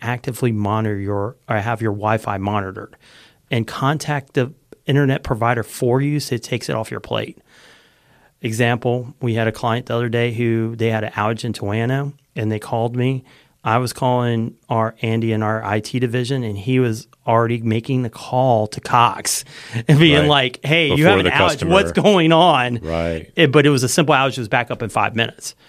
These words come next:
Speaker 1: But having that somebody, so they don't have to sit there and try to figure out who they call. And since we are a company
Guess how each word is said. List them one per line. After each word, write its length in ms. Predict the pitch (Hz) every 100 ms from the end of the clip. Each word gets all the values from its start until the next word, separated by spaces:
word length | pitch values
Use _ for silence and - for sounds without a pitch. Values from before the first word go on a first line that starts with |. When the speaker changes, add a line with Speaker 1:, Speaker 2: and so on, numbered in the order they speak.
| _ _ -
Speaker 1:
But 340 | 131 139 143
having 540 | - - 143 147 151 139
that 220 | 127 -
somebody, 340 | 135 123 120
so 140 | 110 120
they 200 | 123 160
don't 200 | 151 123
have 200 | 123 117
to 80 | 110
sit 220 | - 127
there 120 | 120
and 80 | 113
try 160 | - 120
to 60 |
figure 300 | 107 120 110
out 140 | 110 113
who 100 | 110
they 100 | 110
call. 400 | - 107 104 -
And 120 | 117 107
since 280 | 117 107
we 220 | 127 131 139
are 140 | 120
a 40 | 104
company 640 | - 123 127 110 107